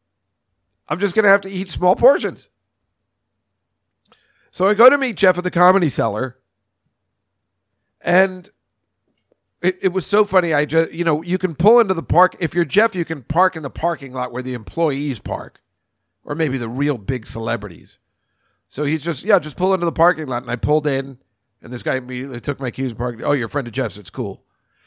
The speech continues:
And then I went into Jeff's car, and he's got a Tesla. And we just got high in the car, and we were laughing because everybody's just coming out. You know, you're re-, the Comedy Store is very interesting. It's,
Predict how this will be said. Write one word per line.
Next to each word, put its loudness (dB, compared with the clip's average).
And -4
then 4
I 6
went 4
into -4
Jeff's 4
car, 2
and -2
he's -6
got 2
a 0
Tesla. -4
And -6
we -2
just -4
got 2
high -6
in -8
the -12
car, -2
and -6
we -8
were -8
laughing -6
because -4
everybody's -2
just -6
coming -4
out. -2
You -2
know, -2
you're -4
re-, -4
the -8
Comedy -2
Store 0
is -2
very 0
interesting. -6
It's, -14